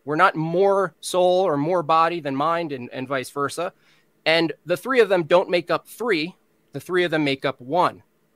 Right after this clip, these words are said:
us, and we're made in God's image. Because we're made in God's image and, uh, we ontologically are tri-,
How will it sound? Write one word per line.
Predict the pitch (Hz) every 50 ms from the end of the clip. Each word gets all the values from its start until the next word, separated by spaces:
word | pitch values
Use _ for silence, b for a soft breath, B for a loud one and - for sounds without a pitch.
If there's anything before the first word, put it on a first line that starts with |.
| - -
us, | 190 151 120 - -
and | 135 131 135
we're | 135 147
made | 147 151 156 147
in | 139 139
God's | 135 127 120 117 110
image. | 147 143 131 120 - b b b b b b b
Because | - 139 - 233 220 196
we're | 220 214
made | 202 190 180
in | 175 156
God's | 175 156 151 143 131 160
image | 170 180 185 196 180 - - -
and, | 143 135 131 131 127 - _ -
uh, | 135 127 127 127
we | 127 156 180 180 180 180
ontologically | 156 156 160 156 - 147 143 143 143 139 156 - - 151 139
are | 123 117
tri-, | - - - 139 135 131 127